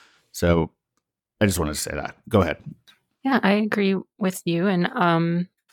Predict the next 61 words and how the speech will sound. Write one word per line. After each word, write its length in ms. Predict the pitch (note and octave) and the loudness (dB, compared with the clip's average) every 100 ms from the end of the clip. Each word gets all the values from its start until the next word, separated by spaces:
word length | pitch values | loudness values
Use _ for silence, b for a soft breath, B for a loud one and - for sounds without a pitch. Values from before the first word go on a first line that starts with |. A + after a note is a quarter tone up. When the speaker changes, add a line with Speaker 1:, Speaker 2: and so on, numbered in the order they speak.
| - _ - | -20 _ -2
Speaker 2:
I 120 | G3 | -2
think 300 | G3+ A3+ A3+ | 0 0 2
in 80 | G#3 | 0
terms 320 | - E3+ F3+ | 2 0 0
of, 120 | F3+ | 0
like, 200 | E3+ D3+ | 0 0
the 200 | - - | -2 0
other 140 | E3 E3+ | 0 0
people 280 | - F3 E3 | 0 0 0
around 380 | D#3 E3 F3+ | 2 2 0
him, 440 | - D#3 D#3 D#3+ D#3+ - | 0 0 2 0 -2 -2
they 200 | G#3 A#3+ | 0 2
also 300 | A3 B3 F#3 | 0 0 0
are 60 | F3+ | 0
probably 360 | - D#3 D#3+ | 0 0 -2
just 160 | D#3+ - | -4 -4
like, 140 | D#3+ | -2
"Oh, 120 | D3+ | -2
he's 140 | D3+ D3+ | -2 -4
just, 220 | - - | -8 -8
like, 100 | D3+ | -10
having 260 | - D3+ C#3+ | -8 -6 -6
this 160 | - - | -6 -4
moment, 320 | D3 C#3+ C#3+ | -2 0 0
like, 140 | D3+ - | -2 0
he 80 | |
had 200 | D3+ D3 | 0 2
a 120 | D3 D3 | 0 -2
big 280 | C#3+ C#3 D#3+ | -4 -8 -6
day 320 | G#3 - F#3 | -6 0 0
<laughs> 40 | - | 0
or 80 | - | 0
whatever," 720 | E4 - - - - - - | 0 0 -6 -2 -2 -2 -6
you 80 | - | -4
know, 420 | C4 - B3 - B3+ - | -4 -4 -6 -4 -8 -6
like, 140 | - - G3 - B B B B D#5+ B4 B | -8 -8 -12 -12 B B B B -12 -12 B
Speaker 1:
Right. 140 | - B3+ - | -4 -4 -8
Speaker 2:
<laughs> 180 | - - | -10 -2
not 160 | A#3 | 0
to 100 | A3+ | 2
be 100 | G3+ F#3+ | 0 2
condescending, 760 | F3 D3+ D#3+ D#3 D#3 D3+ D3+ | 2 0 0 0 0 0 0
but 240 | D#3+ D#3 | 0 0
he, 240 | - F3 D#3+ | 0 0 -2
he 200 | - F3 | -2 0
did 200 | G#3+ F3+ | 2 2
have, 140 | E3 | 0
like, 200 | D3 D3 C#3+ | 0 -2 -2
a 40 | |
big, 220 | C#3 C#3 | -6 -2
long 240 | D3 C#3+ D3 | -2 -2 -2
day, 340 | D3+ D3+ D3+ | -2 0 0
and 260 | C#3 C#3 - | -2 -2 -4
it 60 | |
was 140 | D3 D3+ | -4 -2
an 120 | C#3 | -4
honor 340 | - D#3 D3+ D3+ | 0 0 2 0
for 140 | - | 0
him 260 | D3+ D3 D3 | 0 2 2
and 80 | D3 | 0
everything. 540 | C#3 D3 - D3+ E3+ | 0 -4 -4 -4 -4